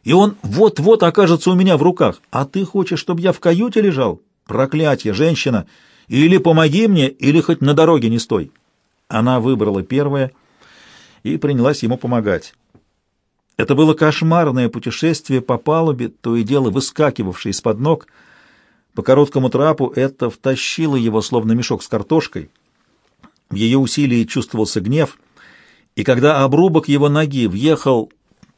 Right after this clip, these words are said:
прямо в ступеньку, так что Кеннет едва не вырубился от боли, она даже не подумала извиняться.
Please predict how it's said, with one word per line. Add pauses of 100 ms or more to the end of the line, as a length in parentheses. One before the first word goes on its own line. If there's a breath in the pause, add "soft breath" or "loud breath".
(140)
прямо
в
ступеньку, (220)
так
что
Кеннет
едва
не
вырубился
от
боли, (520 loud breath)
она
даже
не
подумала
извиняться.